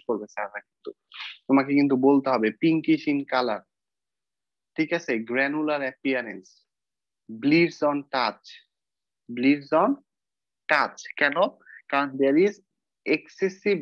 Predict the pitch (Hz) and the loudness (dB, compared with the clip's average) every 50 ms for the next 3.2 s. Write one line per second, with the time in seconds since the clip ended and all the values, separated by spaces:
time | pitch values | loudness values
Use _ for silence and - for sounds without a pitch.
0 | 131 - 127 135 151 151 - 165 151 127 120 120 120 117 120 117 120 123 117 - | -4 -4 -4 -2 -2 -2 -4 -6 -6 -6 -6 -4 -4 -4 -4 -6 -8 -12 -12 -8
1 | 123 117 113 123 123 127 135 135 135 139 - - 143 139 - _ _ - - - | -8 -6 -4 -2 0 0 -2 -2 -2 -6 -6 -6 -8 -8 -8 _ _ -12 -10 -10
2 | - - _ _ _ _ _ _ _ _ _ _ _ - 175 175 - 190 190 - | -10 -10 _ _ _ _ _ _ _ _ _ _ _ 0 2 2 2 2 2 2
3 | 139 113 101 | 2 0 0